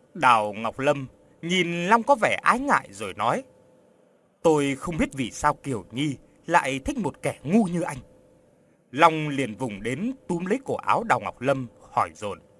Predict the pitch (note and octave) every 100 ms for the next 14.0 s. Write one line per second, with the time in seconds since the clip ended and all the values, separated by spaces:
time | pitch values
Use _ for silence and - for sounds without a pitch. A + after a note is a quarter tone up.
0 | _ _ _ - D3+ C3+ F3+ - _ _
1 | - G3 A3 A3 F#3+ D3 - - _ _
2 | _ _ _ _ _ - B2+ A#2 A#2 A#2+
3 | A#2+ C#3 D#3+ D#3+ D#3 D#3+ A#3+ D3+ G#2+ -
4 | E3 D#3 D#3 A#3 C#4 - - - B2+ G#2
5 | F2+ E3 D#3 D#3+ D#3 D3+ D3+ C3+ - _
6 | _ D3 C3+ C3 F#3+ F#3+ F#3+ F#3 - G2+
7 | A#2 A2+ G#2 G2+ G#2 C#3 C#3 C#3+ C4 -
8 | _ _ - _ D3 A#2+ C3+ G#3 D3 -
9 | _ _ _ - B2 E3 F#3 C#3 C3+ -
10 | C3 B2 - D3+ D#3 C#3 B2 A#2+ A2 G2
11 | - - B2+ C3+ G#2+ G2 C#3 - _ _
12 | _ _ _ _ _ _ - D#3+ D#3+ D3+
13 | D#3 D#3 G#3+ G#3 G3 G3 B3+ G#3 G3+